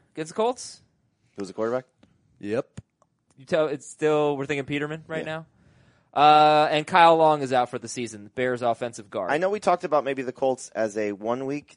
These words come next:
Speaker 2: D S T option. Did we talk about them as a two-week D S T option? 'Cause they get the Broncos next week at home on a short week.
Speaker 1: Right. No, we didn't yet, but we, yeah, that's in the notes for the week fifteen stashes. Uh, and yeah, that's a good point.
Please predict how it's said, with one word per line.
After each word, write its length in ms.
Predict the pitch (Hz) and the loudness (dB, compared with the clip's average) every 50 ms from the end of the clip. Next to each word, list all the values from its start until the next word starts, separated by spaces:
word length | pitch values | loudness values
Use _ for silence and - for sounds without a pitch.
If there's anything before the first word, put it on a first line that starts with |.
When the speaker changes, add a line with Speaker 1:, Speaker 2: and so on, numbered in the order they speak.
| _ - | _ -8
Speaker 2:
D 120 | 127 135 | -6 -6
S 120 | 139 139 | -6 -6
T 140 | - 147 143 | -6 -4 -4
option. 400 | 143 151 - - 160 165 170 165 | -4 -4 -6 -10 -14 -16 -16 -16
Did 80 | - 107 | -12 -10
we 100 | 123 131 | -10 -6
talk 160 | - 139 139 | -6 -6 -4
about 180 | 135 139 139 135 | -4 -6 -6 -6
them 120 | 135 131 | -6 -8
as 100 | 117 107 | -8 -10
a 40 | 95 | -12
two-week 400 | - - - 131 135 147 143 _ | -16 -14 -12 -12 -12 -12 -14 _
D 100 | - 147 | -10 -10
S 120 | 147 151 - | -10 -10 -8
T 120 | 156 - | -8 -8
option? 280 | - 160 - - 175 170 | -8 -8 -10 -12 -16 -16
'Cause 120 | - 117 | -12 -10
they 80 | 117 131 | -8 -6
get 120 | 139 135 | -6 -6
the 80 | - 92 | -8 -4
Broncos 360 | 113 117 131 139 - 92 85 | -4 -4 -4 -4 -6 -8 -10
next 200 | 90 82 - - | -10 -12 -12 -14
week 120 | 95 - 92 | -12 -8 -8
at 120 | 87 80 | -8 -6
home 200 | 117 120 117 104 | -4 -6 -6 -6
on 60 | 87 | -8
a 40 | 85 | -10
short 240 | - - 104 - - | -10 -8 -10 -10 -8
week. 120 | 90 87 113 | -10 -8 -4
Speaker 1:
Right. 300 | 110 135 131 127 - 135 | -2 -2 0 -2 -2 -4
No, 220 | 139 147 147 143 | -4 -2 0 0
we 80 | 143 131 | 0 -2
didn't 260 | 139 156 156 143 139 | -2 -6 -8 -6 -6
yet, 300 | 147 151 135 - - _ | -2 -2 -2 -4 -6 _
but 100 | 123 120 | -10 -8
we, 180 | 120 127 127 127 | -6 -6 -8 -6
yeah, 180 | 117 123 123 | -6 -6 -6
that's 220 | 117 120 117 - - | -6 -6 -8 -10 -10
in 80 | 139 | -10
the 100 | 135 127 | -10 -8
notes 400 | 127 131 131 - - - - - - | -6 -4 -6 -6 -6 -10 -16 -18 -18
for 80 | 110 | -16
the 100 | 98 104 | -16 -16
week 300 | 101 - 123 117 - - | -16 -14 -18 -18 -20 -16
fifteen 520 | _ - 127 - - - - 147 139 131 123 | _ -10 -10 -10 -12 -16 -14 -14 -12 -12 -12
stashes. 760 | - - 131 120 123 123 - - 95 69 - - - - _ _ _ _ _ _ _ _ _ _ _ _ - | -12 -8 -4 -4 -4 -4 -6 -8 -14 -16 -16 -18 -20 -20 _ _ _ _ _ _ _ _ _ _ _ _ -16
Uh, 260 | 101 95 95 95 78 92 | -14 -12 -12 -12 -12 -14
and 100 | 113 113 | -10 -8
yeah, 180 | 117 107 95 | -8 -8 -8
that's 260 | 98 107 117 127 - | -6 -8 -8 -8 -8
a 40 | - | -10
good 140 | - 143 120 | -14 -14 -12
point. 260 | - 139 120 98 - | -10 -10 -10 -10 -12